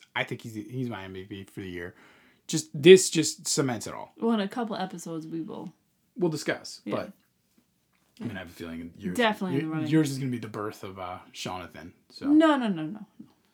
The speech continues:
Speaker 1: But.
Speaker 2: Listen, <laughs> I like other wrestlers, okay?
Speaker 1: We then get another Ugandan giant sighting.
Speaker 2: Although maybe.
Speaker 1: Again, we wanna remind you, this was filmed in October, before he was put in the casket.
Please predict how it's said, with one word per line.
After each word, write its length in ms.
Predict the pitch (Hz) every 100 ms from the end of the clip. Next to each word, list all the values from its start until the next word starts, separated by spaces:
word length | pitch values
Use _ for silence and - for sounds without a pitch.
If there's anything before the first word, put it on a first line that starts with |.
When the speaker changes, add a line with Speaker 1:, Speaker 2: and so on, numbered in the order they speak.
| _ _ _
Speaker 1:
But. 240 | - 90 - - - -
Speaker 2:
Listen, 560 | 381 349 175 156 156 - - -
<laughs> 280 | - - -
I 140 | 302 311
like 320 | 381 440 311
other 340 | 320 247 240
wrestlers, 920 | 226 214 - 214 - 202 _ - 247 - 220
okay? 400 | 214 - 226 - 359 _ - 160 302 - 202
Speaker 1:
We 200 | 165 175
then 300 | 160 185 196
get 180 | 180 165
another 560 | 160 156 151 151 151
Ugandan 560 | 143 147 139 131 135 127
giant 440 | 127 110 113 120
sighting. 360 | - 101 90 101
Speaker 2:
Although 180 | 233 226
maybe. 420 | 180 - - 180 - _ _ _
Speaker 1:
Again, 300 | 135 143 131
we 80 | 127
wanna 220 | 139 135
remind 380 | 120 120 120 127
you, 260 | 113 101 104 - -
this 180 | 120
was 140 | 107 -
filmed 320 | 104 95 95
in 80 | 95
October, 580 | 95 - 101 85 67 95 _ _ _ _ _
before 440 | - 101 - 139 107
he 120 | 107
was 160 | 98 -
put 140 | -
in 60 | -
the 80 | 87
casket. 480 | 87 90 - -